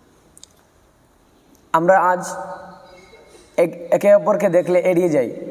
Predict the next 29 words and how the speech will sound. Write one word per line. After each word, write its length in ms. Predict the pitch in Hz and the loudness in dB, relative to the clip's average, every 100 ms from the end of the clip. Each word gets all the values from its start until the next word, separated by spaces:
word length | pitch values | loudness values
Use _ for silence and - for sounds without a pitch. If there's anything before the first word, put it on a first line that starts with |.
| - | -6
কিন্তু 200 | 160 170 | -2 0
কেউ 180 | 170 185 | 0 2
কাউকে 240 | 175 180 | 2 0
সালাম 320 | 175 160 170 | 2 0 0
দেই 140 | 156 127 | 0 -2
না, 180 | 113 - - - - - - _ - _ _ _ _ _ _ _ - | -6 -10 -18 -20 -20 -20 -20 _ -20 _ _ _ _ _ _ _ -6
অথচ 300 | 147 175 180 139 - - - - - - - - | -4 0 0 -2 -6 -16 -18 -20 -20 -20 -20 -6
সেই 220 | 180 185 | -2 0
সাহাবিগণের 640 | 196 170 175 190 208 202 | 0 0 0 0 0 0
যুগে 400 | 170 180 175 117 - - - - - | -2 0 0 -2 -10 -16 -16 -14 -6
নবী 140 | 151 165 | -2 0
করিম 180 | 202 | 0
সাল্লাল্লাহু 480 | 190 190 185 185 180 | 0 -2 2 2 2
আলাইহি 240 | 180 175 170 | 2 2 0
ওয়াসাল্লাম 400 | 170 165 160 156 | -2 -2 -4 -4
তাদেরকে 280 | 156 143 | -4 -4
শিখিয়েছিলেন। 600 | 143 160 143 151 139 120 113 - - - - - - | -4 -6 -6 -6 -4 -6 -10 -20 -20 -20 -20 -14 -2
তারা 500 | 175 190 208 - - - - | 2 2 0 -4 -12 -12 -4
বাজারে 360 | 147 175 190 214 | -2 2 2 2
গিয়েও 180 | 202 | 0
সালাম 280 | 196 175 160 | 0 0 0
করতেন, 360 | 139 135 127 120 - - | -2 -4 -6 -8 -12 -6
তারা 140 | 165 175 | -2 -2
শুধুমাত্র 480 | 185 185 202 196 180 | -2 0 -2 0 0
বাজারে 340 | 180 190 196 | 2 2 2
যেতেন 280 | 180 190 180 | 0 -2 0
সালাম 300 | 175 165 175 | 0 0 0
করার 240 | 160 135 | -2 -2
জন্য। 300 | 123 117 113 | -4 -8 -10